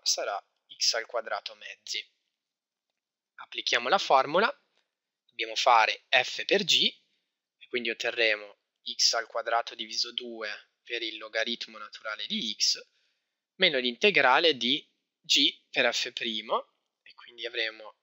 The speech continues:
x al quadrato mezzi per uno su x in dx. Vedete che all'interno del secondo integrale possiamo semplificare una x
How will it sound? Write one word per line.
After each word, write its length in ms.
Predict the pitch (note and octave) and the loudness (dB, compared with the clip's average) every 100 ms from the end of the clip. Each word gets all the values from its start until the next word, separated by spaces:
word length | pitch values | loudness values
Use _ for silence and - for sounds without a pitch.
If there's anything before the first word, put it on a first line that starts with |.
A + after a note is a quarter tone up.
| _ | _
x 300 | C3 - - | -6 0 2
al 140 | A2 G#2+ | 0 -4
quadrato 520 | A#2 A#2 A2 - G3 | -6 -2 -2 0 -2
mezzi 600 | F3 G#2 G2+ - D3+ G#3 _ _ _ _ _ _ | -2 -2 -6 -10 -10 -12 _ _ _ _ _ _
per 340 | - D3+ G#2 - _ | -4 -2 -4 -8 _
uno 260 | D3 A2+ | -16 -10
su 160 | G#2+ - | -8 -8
x 420 | C3 F#2 - - - _ _ _ _ _ | -12 -10 -6 -6 -8 _ _ _ _ _
in 100 | A#2+ | _
dx. 600 | G#2+ G#2 F#2+ - - - _ _ _ _ _ _ _ | -14 -14 -12 -6 -6 -6 _ _ _ _ _ _ _
Vedete 260 | - B2 A#2+ | -2 0 2
che 120 | - | 4
all'interno 500 | A#2 A2+ C3 B2 A#2+ | 2 2 2 2 0
del 120 | A2+ | 2
secondo 360 | - - C3 A#2+ | 2 2 -4 -6
integrale 560 | A2+ A#2+ B2 B2 A2+ | -4 2 4 6 4
possiamo 360 | - - - A#2 | 0 0 0 0
semplificare 720 | - A2+ A2+ - - - A#2 | -2 -2 -10 -8 -6 -2 -2
una 180 | A2+ A2 | -4 -4
x 440 | A#2 A#2+ - - | -2 -2 0 0